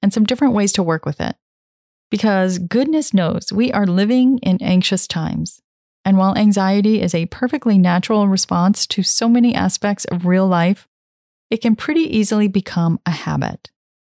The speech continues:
My goal with these episodes is to give you some tools and some insights that can change your experience with and relationship to anxiety.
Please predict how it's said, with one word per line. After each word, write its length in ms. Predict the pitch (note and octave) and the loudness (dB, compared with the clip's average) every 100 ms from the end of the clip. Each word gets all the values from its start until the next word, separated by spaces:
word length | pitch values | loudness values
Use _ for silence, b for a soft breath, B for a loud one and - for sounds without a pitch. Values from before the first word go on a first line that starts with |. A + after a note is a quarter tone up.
| _ _ _ _ _ | _ _ _ _ _
My 220 | G3+ G#3 A#3 | 0 2 2
goal 380 | G3 F3+ G3 | 2 2 2
with 100 | F#3+ | 0
these 220 | - E3+ - | 0 -2 -2
episodes 520 | D#3+ - D3 D3+ - | -6 -4 -2 -2 -4
is 120 | F3+ | -6
to 100 | G3 | -2
give 160 | F#3+ G#3+ | 0 0
you 60 | |
some 180 | A#3 B3 | 2 0
tools 540 | - B3 B3 B3+ C4 | 2 0 2 0 -2
and 120 | - A#3+ | -2 0
some 160 | C4+ | 2
insights 520 | G3+ E3 F3 D#3+ E3 | 2 2 0 -2 -2
that 140 | - E3+ | -4 0
can 120 | F3+ | 0
change 460 | - A3 A3+ B3 C4+ | 2 2 4 4 2
your 100 | C4+ | -2
experience 680 | B3 - A3+ B3 C4+ C4 - | -2 -2 0 2 2 2 0
with 260 | C4+ C4+ _ | 0 0 _
and 160 | - G3 | 0 4
relationship 680 | G#3+ G3+ G#3 G#3+ G3+ G3 - | 4 4 2 2 2 0 -4
to 320 | - D#3 E3 _ E3+ | -2 -2 -4 _ -2
anxiety. 720 | E3 D3+ C#3 D3+ D3+ - | -2 -2 -4 -4 -6 -8